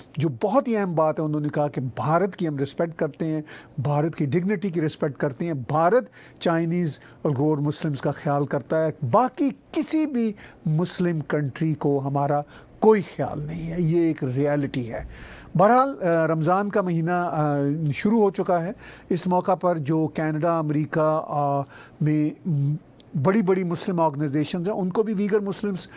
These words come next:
का ख्याल करना चाहिए और इसके साथ-साथ मुस्लिम कंट्रीज़ को भी, अ, वीगर मुस्लिम्स का ख्याल करना चाहिए। इस मौका पर मैं अपने जो मुस्लिम बहन भाई हैं, उन सबको रमज़ान की मुबारकबाद भी पेश करता हूँ। और आखिर में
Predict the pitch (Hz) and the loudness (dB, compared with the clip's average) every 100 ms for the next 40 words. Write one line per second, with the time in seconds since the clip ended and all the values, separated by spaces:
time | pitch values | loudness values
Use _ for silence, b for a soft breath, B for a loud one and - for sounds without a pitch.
0 | B B B 180 175 180 180 196 202 208 | B B B 0 2 4 4 4 0 0
1 | 196 190 196 214 226 180 143 - 160 - | 0 0 0 -2 0 -2 -2 -2 -2 0
2 | 147 143 170 143 139 - 160 151 123 - | -2 -2 -2 0 0 0 0 -2 -2 -2
3 | 147 180 151 156 135 147 - B B B | 0 -2 -2 -2 0 -2 -4 B B B
4 | B 160 151 135 139 139 143 - 151 131 | B 0 0 0 0 0 -2 -2 -4 -2
5 | 160 156 - 143 143 147 156 143 151 - | -4 -4 -2 0 0 -2 -2 0 0 -2
6 | 139 139 143 165 165 175 165 151 156 151 | -2 0 0 0 0 0 -2 -2 -2 -2
7 | - B B - - 151 151 147 151 147 | -6 B B -6 -2 0 0 0 0 0
8 | 143 147 156 151 156 - 143 135 131 143 | 0 -2 -2 -2 -2 -2 -2 0 0 0
9 | 151 139 151 196 - 175 160 143 B B | 0 0 0 -2 -2 -2 0 -2 B B
10 | B 165 151 143 151 143 151 135 147 135 | B -2 0 2 0 0 0 0 0 0
11 | 147 139 127 156 147 147 - 123 - 143 | 0 0 -2 -2 -2 -2 -4 -4 -2 0
12 | 151 175 170 - 202 214 285 233 233 | 0 -2 -2 2 2 2 0 0 0